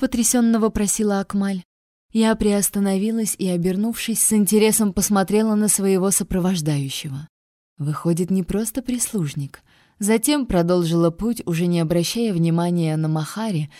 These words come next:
сжавшую кулаки в бессильной злости. Из этого я сделала вывод, что связываться с Бальчи она не станет, даже если и очень захочется оскорбить меня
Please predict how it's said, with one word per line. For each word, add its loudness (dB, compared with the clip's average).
сжавшую 0
кулаки 0
в -4
бессильной 0
злости. -8
Из 2
этого 2
я 4
сделала 4
вывод, 2
что -2
связываться 2
с 0
Бальчи 0
она 0
не 0
станет, -2
даже 2
если 2
и 2
очень 4
захочется 0
оскорбить -2
меня -2